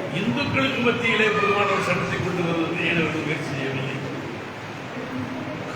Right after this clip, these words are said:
பது-, இந்துக்களுக்கே பதினோரு சட்டங்கள் இருக்கிறது.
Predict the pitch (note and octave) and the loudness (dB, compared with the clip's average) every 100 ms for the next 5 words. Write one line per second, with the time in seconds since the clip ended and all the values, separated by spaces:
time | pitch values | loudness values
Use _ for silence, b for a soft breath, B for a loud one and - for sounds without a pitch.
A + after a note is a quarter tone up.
0 | G3 G3+ A3+ F#3 A#3+ B3 C#4 B3 B3 A3+ | 0 0 0 0 0 0 -2 2 2 4
1 | A3+ A#3+ A#3+ A3+ A3+ B3 B3+ B3+ A#3+ - | 6 6 4 2 2 2 2 4 4 6
2 | G#3 A#3 A#3 G#3 G3+ F#3 - | 4 4 4 4 2 0 -2